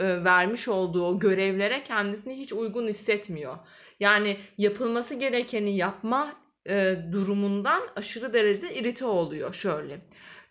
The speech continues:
Öteki taraftan da bizim Joanna'ya baktığımızda Joanna tam tersi bir yere ait olmak için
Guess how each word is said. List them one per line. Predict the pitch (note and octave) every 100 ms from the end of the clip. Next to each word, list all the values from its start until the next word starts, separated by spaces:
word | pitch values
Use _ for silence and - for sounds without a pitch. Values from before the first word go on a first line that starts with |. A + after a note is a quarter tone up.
| -
Öteki | G3 A#3+ C#4
taraftan | B4+ A#4+ A3 G#3+ - G3 E3+
da | G3+ F#4+
bizim | G#3+ B3
Joanna'ya | G#3 A3 D#4+ F#4+ G3 F3+
baktığımızda | F3+ F3+ F3+ E3+ E3 D#4+
Joanna | C4 C#4+ B4+ F4 C#4 - - - -
tam | D4+ A4 C5
tersi | G#4 A#3 - C4+ G#4+ - - _ F#3
bir | A3+ C4+
yere | D#4 E4 F#4
ait | - A#3+ C#4+ F#4 -
olmak | C4+ C#4+ F4 -
için | - B3+